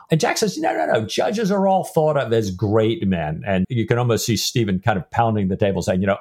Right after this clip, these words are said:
"Only by those who don't know them." And, you know, goes on to cite a number of examples of bad judges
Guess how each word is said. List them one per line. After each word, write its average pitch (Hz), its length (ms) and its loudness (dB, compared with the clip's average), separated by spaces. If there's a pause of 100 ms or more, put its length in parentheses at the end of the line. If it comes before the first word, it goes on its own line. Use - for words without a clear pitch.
"Only 262 400 -2
by 175 260 2
those 160 300 0
who 147 120 2
don't 117 380 2
know 110 440 2
them." 90 280 -2 (400)
And, 127 140 2
you 123 60 4
know, 117 100 4
goes 139 240 4
on 135 160 0
to 117 60 0
cite 127 340 2
a 123 120 4
number 120 440 2
of 101 100 2
examples 98 600 -2
of 98 260 -2
bad 101 420 0
judges 90 600 -2